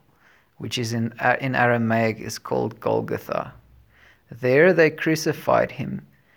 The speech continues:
and with him two others, one on each side, and Jesus in the middle. Pilate had a notice prepared and fastened to the cross. It read, "Jesus of Nazareth,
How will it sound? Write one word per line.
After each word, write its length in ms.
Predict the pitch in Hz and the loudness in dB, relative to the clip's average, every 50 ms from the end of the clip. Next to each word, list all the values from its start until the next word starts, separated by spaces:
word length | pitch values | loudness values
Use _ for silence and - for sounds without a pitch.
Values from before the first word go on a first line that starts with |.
| _ _ _ _ _ | _ _ _ _ _
and 200 | - 107 113 117 | -6 -4 -2 -2
with 340 | 110 110 135 151 156 156 - | 0 4 4 4 4 2 -2
him 260 | 135 123 117 113 107 | -4 -2 -2 -2 -4
two 240 | 110 - - 139 - | -6 -4 -2 -2 2
others, 540 | - - 117 - 139 - - 117 - - - _ | 4 2 2 2 0 -4 -4 -6 -10 -14 -18 _
one 280 | 127 123 120 123 127 135 | -6 -2 0 0 2 2
on 140 | 135 131 - | 0 0 -2
each 300 | - 127 120 - - - | -4 -6 -6 -6 -6 -4
side, 420 | - 131 123 123 - - - - - _ _ _ _ - _ _ _ _ - | 0 2 2 4 2 2 -2 -6 -12 _ _ _ _ -20 _ _ _ _ -8
and 200 | - 117 120 113 | -6 -6 -4 -4
Jesus 480 | - 120 120 123 120 120 113 113 - | -4 -6 -6 -6 -4 -6 -6 -8 -6
in 180 | 123 120 113 113 | -6 -4 -2 -2
the 60 | 110 | -2
middle. 420 | 110 107 107 104 120 117 - 110 - _ _ _ _ _ _ _ _ _ _ _ - _ _ _ _ _ _ - | 0 0 0 0 -2 -4 -6 -8 -12 _ _ _ _ _ _ _ _ _ _ _ -20 _ _ _ _ _ _ 4
Pilate 380 | 131 135 151 165 180 180 165 | 6 6 8 6 6 4 2
had 180 | 170 135 131 127 | 4 2 2 2
a 80 | 127 | 0
notice 560 | 120 117 117 117 120 139 147 - 165 160 151 - | -2 -2 0 2 2 0 0 -2 -6 -6 -6 -6
prepared 640 | - 143 131 131 - - 120 123 120 123 - - - - | -6 -6 -6 -6 -2 0 2 2 2 2 -2 -4 -8 -8
and 160 | 117 117 - | -8 -8 -8
fastened 500 | - - 139 127 123 - - 131 123 - | -6 -4 -4 -4 -4 -4 -6 -8 -8 -8
to 160 | - 131 123 | -8 -8 -6
the 100 | 113 120 | -6 -6
cross. 440 | 117 - - 120 120 113 107 - - | -8 -2 2 2 2 2 2 -2 -8
It 260 | - - - - - | -10 -10 -10 -4 0
read, 260 | 120 117 113 113 113 | 2 4 4 2 0
"Jesus 540 | - - 127 127 135 139 143 156 160 - - | -4 -6 -4 -2 -2 -2 -2 -2 -4 -4 -2
of 160 | 135 131 117 | -2 -2 -2
Nazareth, 720 | 117 117 110 110 113 110 110 113 110 110 - 123 - - - | 0 -2 0 0 -2 -2 -2 0 0 2 2 0 -2 -6 -14